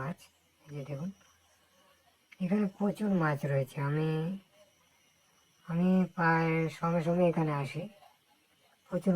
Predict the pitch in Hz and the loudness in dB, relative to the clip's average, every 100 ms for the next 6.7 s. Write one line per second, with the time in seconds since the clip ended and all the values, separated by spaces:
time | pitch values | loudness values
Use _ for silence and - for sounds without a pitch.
0 | 165 151 143 143 139 - 202 - _ _ | 2 0 -2 -2 -2 -4 -14 -16 _ _
1 | _ _ _ _ _ _ _ _ 156 156 | _ _ _ _ _ _ _ _ -6 -2
2 | 175 175 190 170 156 165 156 143 185 220 | 0 2 2 2 0 0 0 0 0 -2
3 | 185 147 156 151 151 208 214 156 151 - | -2 0 0 0 -2 -4 -4 -4 -4 -4
4 | 156 143 156 147 139 196 220 - _ _ | -6 -4 -4 -6 -6 -12 -16 -20 _ _
5 | _ _ _ _ _ _ _ _ - _ | _ _ _ _ _ _ _ _ -20 _
6 | _ - 170 156 147 - 160 | _ -12 -4 -4 -4 -6 -8